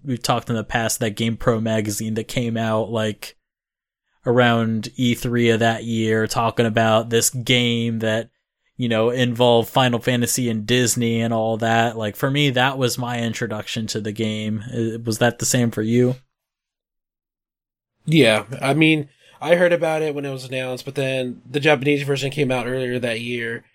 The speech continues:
Speaker 2: and
Speaker 1: Yeah.
Speaker 2: then GamePro did a huge cover of it in one of their magazine issues, like, right before the summer, and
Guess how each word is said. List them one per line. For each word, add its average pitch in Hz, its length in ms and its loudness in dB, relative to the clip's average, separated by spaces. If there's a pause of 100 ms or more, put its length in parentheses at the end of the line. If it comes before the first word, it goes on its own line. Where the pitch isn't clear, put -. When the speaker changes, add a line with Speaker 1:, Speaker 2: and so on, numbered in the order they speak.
(200)
Speaker 2:
and 120 120 0
Speaker 1:
Yeah. 117 140 6
Speaker 2:
then 123 320 0 (100)
GamePro 143 420 6
did 135 140 6
a 131 40 2
huge 135 280 -2
cover 127 400 2
of 120 200 2
it 123 300 4 (240)
in 127 140 -2
one 127 100 2
of 127 80 4
their 123 80 4
magazine 123 500 2
issues, 120 640 -4 (460)
like, 117 280 -2
right 131 120 6
before 131 220 0
the 127 80 4
summer, 117 640 2
and 117 720 -2